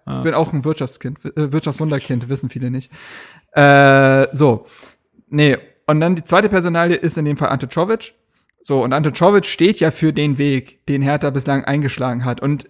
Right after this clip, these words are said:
Speaker 2: Hertha wird ein bisschen länger wissen, dass es mit Windhorst ansteht. Die wissen, die, also kann mir niemand erzählen, dass es sich in den letzten z-, im letzten Monat ergeben hat. Das wird lange,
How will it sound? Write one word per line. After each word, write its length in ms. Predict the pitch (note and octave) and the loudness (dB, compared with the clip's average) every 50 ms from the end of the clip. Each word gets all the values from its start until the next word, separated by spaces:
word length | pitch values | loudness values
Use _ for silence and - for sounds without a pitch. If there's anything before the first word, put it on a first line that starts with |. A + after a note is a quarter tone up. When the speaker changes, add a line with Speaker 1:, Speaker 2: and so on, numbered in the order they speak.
| _ - | _ -4
Speaker 2:
Hertha 500 | C3+ D3 F3 G3 - G3 G3 F#3+ - - | 2 4 4 4 6 4 4 4 2 2
wird 280 | D3+ C#3+ F#3 G#3 - F#3 | 2 4 4 4 4 0
ein 60 | E3+ | 0
bisschen 240 | A3+ A3+ - F3+ F3+ | 0 0 0 -2 -2
länger 300 | G3 G3+ G#3 F3+ D3 C3+ | -2 0 0 -2 0 -2
wissen, 220 | C#3+ - - C3 | -2 -2 0 0
dass 160 | B3+ A#3+ - | -2 -2 -2
es 120 | E3 - - | -4 -2 -2
mit 180 | C#3+ A#2+ C#3 | -2 0 0
Windhorst 340 | C#3+ C#3 C#3 C#3+ C3+ B2+ - | 0 0 2 0 0 0 0
ansteht. 640 | - C#3 C#3 - - - D3+ F3 G3 G3 - _ | -2 -2 -2 -2 -4 0 0 0 0 0 -2 _
Die 180 | D#3+ C#3 A#2 C3+ | -2 -2 0 2
wissen, 240 | D#3+ G3 G3+ - - - | 2 2 2 0 -10 -12
die, 160 | - C#3 - _ _ _ _ _ _ _ _ | -14 -14 -14 _ _ _ _ _ _ _ _
also 120 | - A#2+ - | -10 -10 0
kann 160 | - - F3 | 0 2 4
mir 100 | F3 D#3 | 4 4
niemand 200 | D#3+ G3 G#3+ - | 4 4 2 2
erzählen, 320 | - - - - F#3 F#3+ | 0 -2 2 0 2 2
dass 140 | F3 D#3 - | 2 -2 -2
es 100 | E3 - | -4 -4
sich 160 | D#3+ D#3 - | -4 -4 -2
in 60 | D3+ | -4
den 100 | D#3 D3+ | -2 0
letzten 320 | D3+ E3 E3 - F3+ D#3 - | 0 0 0 0 -6 -4 -4
z-, 320 | - - - - - - - _ _ _ - - - C#3 | -4 -6 -6 -8 -12 -20 -20 _ _ _ -20 -16 -10 -4
im 140 | D3+ E3 D#3 | -2 2 4
letzten 260 | F#3 F#3 F#3 - - | 4 2 2 0 -2
Monat 300 | C3+ C#3 D#3+ D#3+ D3 - | 2 2 4 4 4 2
ergeben 420 | - B2+ - C3 B2+ B2 B2+ C#3 C#3+ | 0 -4 -2 -2 -2 -2 -2 -4 -8
hat. 260 | - - - _ _ _ _ | -8 -10 -12 _ _ _ _
Das 180 | - C3 B2+ - | -8 -8 -2 0
wird 160 | D#3+ D#3+ - | 0 0 0
lange, 480 | C#3+ C3+ C#3 D#3+ F3+ F3+ F3 F3+ F3 | 0 2 2 4 4 4 2 2 0